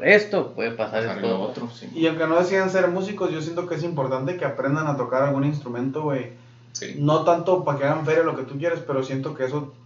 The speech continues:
Speaker 3: pues, te brinda paz, güey, yo creo, ¿no? Si tú puedes tocar algo tú solito acá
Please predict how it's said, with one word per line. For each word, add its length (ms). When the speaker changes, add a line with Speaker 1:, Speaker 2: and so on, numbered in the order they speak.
Speaker 3:
pues, 240
te 100
brinda 480
paz, 280
güey, 120
yo 100
creo, 240
¿no? 140
Si 80
tú 160
puedes 200
tocar 260
algo 180
tú 160
solito 320
acá 140